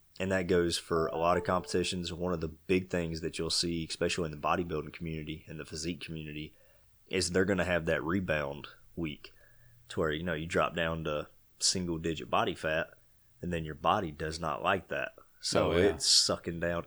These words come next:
Speaker 1: everything it can. You give it some nutrients, it's gonna rip into 'em, and you're gonna feel like shit. <clears throat> And, uh, actually, right now, I've got some allergies bothering me just because,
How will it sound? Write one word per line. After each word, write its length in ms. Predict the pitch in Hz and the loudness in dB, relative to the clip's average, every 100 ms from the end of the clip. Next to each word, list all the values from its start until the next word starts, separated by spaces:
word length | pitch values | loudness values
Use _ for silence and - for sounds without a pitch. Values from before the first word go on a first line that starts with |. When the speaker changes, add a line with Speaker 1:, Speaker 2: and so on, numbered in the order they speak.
| - | -2
Speaker 1:
everything 600 | 90 85 82 80 80 82 | -4 -2 -4 -2 -4 -4
it 140 | - | -6
can. 340 | - 95 80 76 | -4 -4 -4 -4
You 140 | 90 | -6
give 260 | 95 95 98 | 0 2 4
it 100 | 98 | 2
some 160 | 92 | 2
nutrients, 640 | 95 110 - 139 131 - - - | 2 0 0 0 -2 -4 -6 -4
it's 200 | 90 - | -4 -4
gonna 340 | 92 82 71 - | -4 -4 -6 -10
rip 460 | 90 80 90 92 - | -10 -2 2 4 2
into 400 | 85 82 78 69 | 0 -2 -4 -8
'em, 120 | - - - - _ - | -12 -20 -20 -20 _ -6
and 80 | |
you're 120 | 87 98 | -2 0
gonna 120 | 92 | 0
feel 180 | - 80 | 0 2
like 180 | 78 | 2
shit. 340 | - 131 - - _ | 2 2 0 -4 _
<clears throat> 80 | |
And, 480 | 160 170 104 90 92 | 10 10 8 2 2
uh, 80 | 87 | 4
actually, 320 | 85 101 85 78 | 6 4 4 4
right 200 | 82 85 | 4 4
now, 180 | 98 | 6
I've 80 | 90 | 6
got 120 | 82 - | 4 2
some 100 | - | 4
allergies 640 | 95 92 80 76 - - - - - | 4 4 2 -2 0 0 -2 -20 -10
bothering 520 | 98 87 87 82 82 | 4 6 6 2 -2
me 300 | 95 98 82 | -2 0 -2
just 280 | 80 85 - | -2 -4 -2
because, 520 | 82 92 87 80 - | -2 2 2 2 0